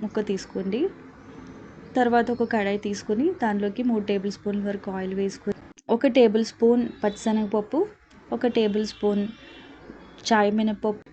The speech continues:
ఒక టీ స్పూన్ ఆవాలు వేసుకొని దానిలోకి మనం తురుము పెట్టు అల్లం,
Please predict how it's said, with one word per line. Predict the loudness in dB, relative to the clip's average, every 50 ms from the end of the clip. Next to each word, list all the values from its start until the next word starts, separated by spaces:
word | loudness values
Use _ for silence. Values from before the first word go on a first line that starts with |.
| -20 -20 -20 -20 -16 -10 -4 -2 -2
ఒక | 2 2 0 2
టీ | 2 0 0
స్పూన్ | 0 0 0 0 2
ఆవాలు | 2 2 0 0 0 0
వేసుకొని | 0 0 0 -2 -4 -4 -4 -2 0 -2 -2 -4 -8 _ _ -20 -20 -20 -20 -10 0 6 6
దానిలోకి | 8 8 8 6 2 2 2 4 4 6 6
మనం | 6 6 4 4 4 2 2
తురుము | 2 2 4 4 4
పెట్టు | 4 4 2 2 0 -2 -2 _ _ _ -20 -8 -2
అల్లం, | 0 2 2 4 4